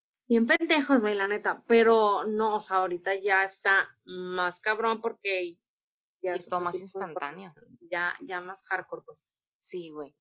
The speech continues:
Speaker 1: Pero era, yo creo que era más inocentón o no sé, o será que una también estaba más morra, pues.
Speaker 2: Sí, no, y yo creo que es eso, que
Speaker 1: Y
Speaker 2: todavía
Speaker 1: otro
Speaker 2: no,
Speaker 1: chip.
Speaker 2: todavía no alcanzábamos a entender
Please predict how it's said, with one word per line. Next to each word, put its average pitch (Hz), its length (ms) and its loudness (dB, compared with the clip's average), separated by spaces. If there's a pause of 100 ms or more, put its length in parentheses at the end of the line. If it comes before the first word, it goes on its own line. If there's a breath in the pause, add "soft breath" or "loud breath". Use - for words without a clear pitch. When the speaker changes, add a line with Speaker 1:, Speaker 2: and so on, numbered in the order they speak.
(100)
Speaker 1:
Pero 247 340 8
era, 247 320 6
yo 254 240 6
creo 294 360 4
que 302 120 4
era 269 160 6
más 285 260 0
inocentón 233 920 -2
o 208 400 -4
no 214 140 -2
sé, 233 280 0
o 214 80 2
será 190 240 0
que 202 60 -10
una 220 160 -2
también 170 240 -10
estaba 160 320 -10
más 175 180 -4
morra, 202 500 2
pues. 165 240 -8 (400)
Speaker 2:
Sí, 277 220 -2
no, 294 220 4
y 262 140 6
yo 262 120 8
creo 302 180 4
que 330 100 2
es 311 100 2
eso, 285 240 4
que 240 100 2
Speaker 1:
Y 226 40 -2
Speaker 2:
todavía 240 280 8
Speaker 1:
otro 269 240 2
Speaker 2:
no, 277 60 0
Speaker 1:
chip. - 260 -6 (540)
Speaker 2:
todavía 254 320 10
no 277 140 4
alcanzábamos 285 840 6
a 285 80 6
entender 202 720 2